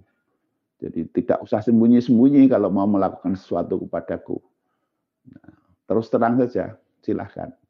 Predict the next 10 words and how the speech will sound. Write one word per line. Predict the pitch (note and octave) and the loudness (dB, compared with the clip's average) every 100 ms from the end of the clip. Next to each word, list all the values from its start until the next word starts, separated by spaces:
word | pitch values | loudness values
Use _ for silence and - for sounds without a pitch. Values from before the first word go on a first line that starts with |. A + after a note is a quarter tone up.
| - | -20
Gitu. | - - - _ _ _ _ _ _ _ _ _ _ | -20 -20 -20 _ _ _ _ _ _ _ _ _ _
Nah, | - | -18
ini | C2 D#2+ | -14 -12
juga | - - - | -8 -8 -8
menunjukkan | E2+ D#2+ D#2 - B2 F#2 | -8 -6 -4 -2 -2 -2
tentang, | D#2 G2 C4+ D#3 _ _ _ _ _ _ _ - | -2 -4 -6 -10 _ _ _ _ _ _ _ -8
eh, | D#2+ D2+ C#2+ | -6 -6 -8
kesiapan | - G#2+ - A#2 - G#2+ G#2 | -8 -4 2 2 2 -2 -2
Nabi | E2 D#2+ | -2 -2
Nuh, | F2 B2 | -2 -4